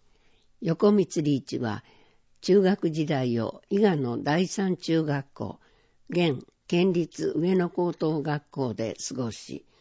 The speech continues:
この頃の経験をもとに雪化を執筆しました。今回は音楽をテーマに、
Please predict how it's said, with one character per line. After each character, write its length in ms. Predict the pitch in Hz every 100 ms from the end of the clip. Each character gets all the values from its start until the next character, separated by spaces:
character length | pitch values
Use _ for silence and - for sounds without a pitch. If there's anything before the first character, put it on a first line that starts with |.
| _ _ _ _ _ -
こ 100 | -
の 140 | 175 185
頃 260 | 175 165
の 140 | 165 151
経 240 | 160 156
験 380 | 151 156 147 135
を 40 |
も 140 | 135 131
と 180 | 151 135
に 220 | 113 - _ _ -
雪 340 | 156 - 202
化 220 | 185 170
を 140 | 165 -
執 240 | - 143 - -
筆 280 | 135 -
し 160 | 110 -
ま 140 | 113
し 180 | 107 -
た。 180 | - - _ _ _ _ _ _ _ _ _ _ _
今 220 | - 180
回 260 | - 143 131
は 260 | 123 120 127 - -
音 220 | 196 214
楽 380 | 160 156 - 139
を 100 | 135
テ 240 | - 156
ー 40 | 135
マ 120 | 123
に、 300 | 117 107 -